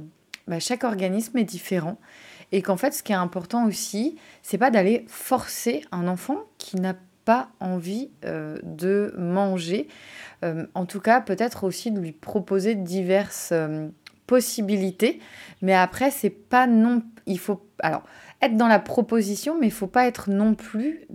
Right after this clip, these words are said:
dans, euh, euh, faire,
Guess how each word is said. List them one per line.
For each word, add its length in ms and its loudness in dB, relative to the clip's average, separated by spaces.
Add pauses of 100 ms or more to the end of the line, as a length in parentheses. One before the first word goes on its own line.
(120)
dans, 640 2
euh, 880 -2 (560)
euh, 60 -4 (240)
faire, 560 0